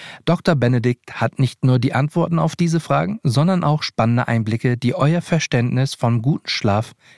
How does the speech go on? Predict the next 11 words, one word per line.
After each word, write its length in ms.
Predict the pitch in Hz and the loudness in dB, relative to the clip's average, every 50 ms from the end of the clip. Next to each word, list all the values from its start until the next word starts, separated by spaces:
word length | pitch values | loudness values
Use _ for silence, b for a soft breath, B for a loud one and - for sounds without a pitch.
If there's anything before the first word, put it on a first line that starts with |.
| b - | b -2
revolutionieren 760 | 123 117 101 104 107 107 110 - - 175 185 165 113 92 - | 0 0 0 2 0 0 0 0 0 0 2 0 0 -2 -4
könnten. 420 | - - 104 98 - - - - _ _ _ _ B B B B B - - | -4 -4 -4 -2 -4 -6 -8 -10 _ _ _ _ B B B B B -4 -4
Dieser 220 | 165 156 180 170 | -2 0 0 -2
Forscher 360 | - - 160 160 - - 143 | 0 0 0 0 0 -2 -2
hat 140 | 143 147 - | -2 -2 -2
nicht 200 | 147 147 - - | -4 -6 -4 -2
nur 160 | 147 139 131 | 0 0 0
beeindruckende 760 | 123 127 - - 139 147 147 139 127 135 - 156 131 123 123 | 0 0 0 0 0 0 0 0 -2 -2 -2 -2 -2 0 0
akademische 640 | 123 120 - - 135 120 131 135 131 123 - 139 131 | -2 -2 -2 -2 -2 0 0 0 0 0 0 0 0
Auszeichnungen 680 | 135 156 156 - - - 123 117 139 131 127 127 131 | 0 -2 -2 -2 -2 -2 0 0 0 0 0 0 -2
erhalten, 480 | - 117 120 123 139 - - 170 190 208 | -2 -2 -2 -2 -2 -2 -2 -2 -4 -4